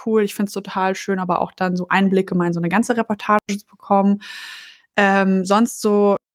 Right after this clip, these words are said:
nicht unbedingt für Hochzeiten, aber so normale Inspiration. Ich, ähm, wie gesagt, ich find ja dieses Zwischenmenschliche immer super spannend, falls ihr's noch nicht gehört habt. <laughs> Aber ich, äh, liebe es und, ähm, wir sitzen ja in Berlin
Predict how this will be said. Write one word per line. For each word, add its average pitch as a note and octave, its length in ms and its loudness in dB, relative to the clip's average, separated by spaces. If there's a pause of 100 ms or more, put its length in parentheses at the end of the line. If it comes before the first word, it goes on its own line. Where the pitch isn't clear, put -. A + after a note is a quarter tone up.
(120)
nicht G#3 120 -4
unbedingt F#3+ 280 -2
für F#3 320 -8
Hochzeiten, B3 580 0
aber F#3+ 320 -2
so F#3+ 120 -6
normale G#3+ 480 0
Inspiration. G#3+ 1000 -2
Ich, - 400 -6
ähm, F#3+ 340 0
wie F#3 100 -4
gesagt, F#3 280 0
ich - 140 -12
find G3+ 200 2
ja F#3+ 120 2
dieses F3+ 300 -4
Zwischenmenschliche F3 760 -2
immer F3 160 0
super E3+ 220 -8
spannend, F3+ 340 -2 (200)
falls - 200 -6
ihr's - 80 -8
noch D#3+ 40 -2
nicht - 140 -8
gehört E3+ 320 -4
habt. - 300 -8
<laughs> F4+ 1600 -2
Aber F#3+ 420 2
ich, G3 300 -4
äh, F3+ 280 -4 (380)
liebe A#3 680 2
es G#3 380 -2
und, F#3+ 260 -2
ähm, F#3 400 -4
wir F#3 80 0
sitzen A#3+ 260 0
ja F3+ 100 0
in F3+ 80 -4
Berlin F3 580 -2